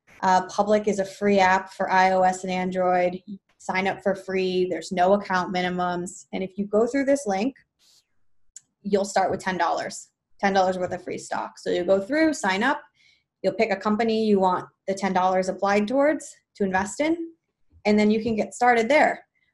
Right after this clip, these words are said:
Um, and so just go to this link and give it a, give it a shot if that's something you're interested in.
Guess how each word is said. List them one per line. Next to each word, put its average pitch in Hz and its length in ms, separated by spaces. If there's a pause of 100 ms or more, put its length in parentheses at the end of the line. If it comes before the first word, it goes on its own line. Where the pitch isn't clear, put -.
(140)
Um, 190 540
and 202 140
so 220 140
just 214 240
go 190 140
to 226 60
this 262 200
link 370 400
and 208 100
give 202 140
it 202 80
a, 190 240
give 202 160
it 202 60
a 214 80
shot 254 340
if 196 140
that's 196 180
something 190 260
you're 175 140
interested 170 480
in. 160 240